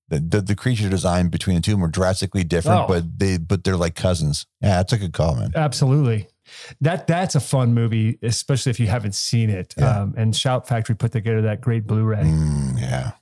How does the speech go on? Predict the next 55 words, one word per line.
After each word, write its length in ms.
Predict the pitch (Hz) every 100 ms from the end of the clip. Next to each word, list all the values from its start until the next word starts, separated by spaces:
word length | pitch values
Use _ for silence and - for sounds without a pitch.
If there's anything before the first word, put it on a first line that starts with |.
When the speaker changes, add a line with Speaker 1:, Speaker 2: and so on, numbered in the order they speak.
| _ _ _
Speaker 2:
It's 220 | 147 -
one 100 | 143
of 40 | 147
those 180 | 131
Tobe 220 | - 131 123
Hooper 240 | 127 131
movies 340 | 120 117 113
that, 160 | 113 110 - _ 107
um, 140 | 104 117
I 160 | 165
actually 180 | 190 123
saw 140 | 135
in 60 | 117
the 60 | 107
movie 200 | 123 131
theater 320 | 117 107 107
when 100 | 117
it 80 | 113
came 180 | - 113
out 60 | 113
in 40 |
Speaker 1:
Same. 240 | 104 107 143
Speaker 2:
eighty-five. 680 | 139 131 120 - - 120 - _ -
Speaker 1:
Well, 140 | 143
we 100 | 175
were 140 | 208 175
super 220 | 196 185
excited 360 | 127 151 196 185
because 240 | 135 117
they 100 | 117
shot 240 | 110 123 123
it 80 | 117
in, 160 | 98
they 80 | 101
shot 180 | - 120
a 40 |
whole 120 | 123 120
bunch 200 | 123 120
of 100 | 113
it 40 |
in 100 | 95
Simi, 380 | - 143 110 82
so 180 | 92 95
we 160 | 117
were 100 | 123
like, 200 | 98 90
we 160 | 87 104
were 120 | 101
Speaker 2:
Yes, 320 | 123 143 185 127
Speaker 1:
totally 320 | 113 95 98
into 160 | 117
Speaker 2:
I 20 | 85
Speaker 1:
it. 40 |
Speaker 2:
bet. 440 | 127 190 151 - - _
Speaker 1:
Yeah. 180 | 85